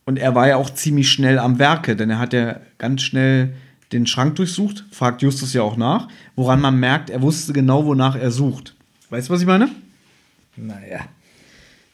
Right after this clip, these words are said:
Speaker 1: Ja, du hättest bestimmt gesagt, „Was machen Sie denn da? Warum räumen Sie denn den Schrank um?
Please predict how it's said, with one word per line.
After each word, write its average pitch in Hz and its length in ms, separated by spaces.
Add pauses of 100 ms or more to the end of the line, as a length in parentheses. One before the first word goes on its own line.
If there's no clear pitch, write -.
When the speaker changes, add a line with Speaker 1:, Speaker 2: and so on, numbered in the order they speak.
(300)
Speaker 1:
Ja, 104 140
du 139 200
hättest 160 180
bestimmt 151 220
gesagt, 147 180
„Was 151 140
machen 202 300
Sie 247 140
denn 196 180
da? 123 320 (180)
Warum 143 160
räumen 175 260
Sie 214 100
denn 202 160
den 190 120
Schrank 196 280
um? 156 400